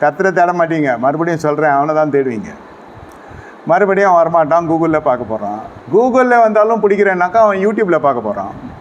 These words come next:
ஆக்சஸ் ஆ இல்ல நம்மள. இதெல்லாம் தேவையா? ஆனா கடன் கொடுக்கணும்னா இது, இதெல்லாம் வந்து நியமிக்க, நி-, நியமிச்சுக்கணும் மனசுல.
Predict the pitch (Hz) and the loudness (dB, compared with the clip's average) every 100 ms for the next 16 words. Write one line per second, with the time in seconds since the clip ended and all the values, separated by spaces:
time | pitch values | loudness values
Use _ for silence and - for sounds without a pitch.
0 | - - - 143 165 202 180 170 170 170 | -18 -18 -8 -6 0 0 2 2 2 0
1 | 156 135 92 - - - - - - - | 0 -4 -6 -10 -20 -20 -20 -20 -20 -20
2 | - - - - - - - - - - | -20 -20 -20 -20 -20 -20 -20 -20 -20 -20
3 | - - 131 151 165 170 156 160 156 147 | -20 -8 -2 2 2 2 0 2 2 2
4 | 143 120 - - - - - - - - | 2 0 -4 -14 -18 -20 -20 -20 -20 -20
5 | - - - - 139 151 143 156 196 170 | -20 -20 -20 -6 -2 -2 0 0 0 0
6 | 170 165 160 160 160 175 185 - - - | 0 0 -2 0 2 0 -2 -10 -20 -20
7 | - - 135 143 139 139 139 151 165 147 | -18 -10 -2 -2 0 0 0 2 2 0
8 | 160 160 147 160 165 160 135 - - 135 | -4 -4 -2 -2 -4 -2 -2 -4 -6 -4
9 | 139 135 156 196 190 165 143 135 143 143 | -2 0 0 -2 0 -2 0 -2 -4 -6